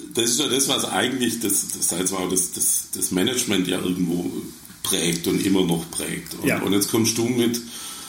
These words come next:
Speaker 1: äh, Bewusstwerden und Sinn und Ethik und Nachhaltigkeit, äh, daher.
Speaker 2: Ja, das ist natürlich schon komisch, dass man sagt, okay, also Geld ist für Sie nicht so wichtig, aber Sie haben ja, <laughs> Sie sind Unternehmer.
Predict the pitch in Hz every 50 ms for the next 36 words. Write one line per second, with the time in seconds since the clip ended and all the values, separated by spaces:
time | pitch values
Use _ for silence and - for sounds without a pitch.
0 | - - - - - - 107 98 95 95 95 104 101 107 139 139 139 - - 131
1 | 123 123 120 120 113 113 113 113 113 113 113 - 95 98 - - - 127 131 139
2 | 135 131 127 123 - - 98 98 98 95 92 - - 107 98 92 101 120 131 139
3 | 139 - 143 127 123 - - 101 101 107 117 127 - - 123 120 110 - - 117
4 | - 113 110 104 104 107 101 95 101 104 101 101 101 98 98 92 101 - - -
5 | - - - - - 101 92 95 95 95 - - - - - - 117 139 151 143
6 | 139 156 143 156 143 - 135 131 - 127 113 - 120 139 156 156 147 - - -
7 | 143 135 131 120 - 123 123 123 120 117 120 117 113 117 113 113 - 139 135 123
8 | 113 113 107 117 127 139 135 - - 123 113 127 131 123 107 - 117 113 127 123
9 | - 120 107 127 123 120 117 117 120 - - 151 139 117 131 104 - - - 151
10 | - 156 123 139 165 156 131 - 165 151 151 147 143 131 104 92 -